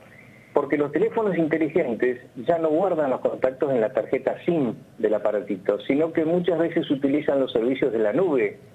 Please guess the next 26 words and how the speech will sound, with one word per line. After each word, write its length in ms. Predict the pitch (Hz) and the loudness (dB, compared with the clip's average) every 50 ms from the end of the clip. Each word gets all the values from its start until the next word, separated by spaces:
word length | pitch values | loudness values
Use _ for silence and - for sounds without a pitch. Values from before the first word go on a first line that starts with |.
| - - - - | -20 -18 -8 -2
de 100 | 104 104 | -2 0
Google 580 | 107 131 - - 135 123 127 123 123 117 104 - - - - - - | 2 2 2 2 2 2 0 0 0 -2 -4 -6 -12 -20 -12 -4 0
o 120 | 110 107 | 0 2
del 240 | 110 113 139 156 160 | 2 2 2 2 2
iCloud 320 | 135 - - 127 113 113 104 | 0 -2 -2 -2 -2 0 0
de 260 | 107 107 120 135 135 | 0 0 2 2 0
Apple, 400 | 127 - - 123 120 117 117 123 - - - - - - - - - 143 | -2 -2 -2 0 0 0 0 -4 -6 -12 -20 -20 -20 -20 -20 -8 -2 -2
y 40 | |
entonces 420 | 147 143 143 180 185 180 185 180 - | -2 0 0 0 0 0 0 0 0
el 140 | 156 143 143 | 0 2 2
noventa 340 | 143 143 143 139 135 143 | 2 2 0 0 0 0
y 20 | 156 | 0
nueve 200 | 175 196 196 175 | 2 2 0 0
por 200 | - - 127 - - | -2 -2 -2 -2 0
ciento 240 | 180 170 151 165 | -2 0 0 0
de 60 | 156 143 | 0 0
los 140 | 131 127 | 0 -2
teléfonos 480 | - 143 147 151 139 151 143 139 131 - | -2 -2 -2 -2 -2 -2 -2 -2 0 0
Android, 540 | 160 147 143 131 120 110 120 123 135 135 131 | 0 0 0 0 2 2 2 2 0 0 0
por 140 | - 120 117 | -2 -2 -2
ejemplo, 400 | - - 131 120 113 120 117 104 | 0 -2 -2 -2 0 -2 -2 -2
que 60 | 104 | -2
utilizan 440 | 92 - 110 110 127 123 - 120 107 | -4 -2 0 0 0 2 0 0 0
el 120 | 104 98 | -2 -2
sistema 380 | 113 - - 127 120 120 120 120 | -4 -2 -2 0 0 2 0 0
Android, 400 | 123 120 113 117 123 131 156 143 | 2 2 2 2 2 0 0 -2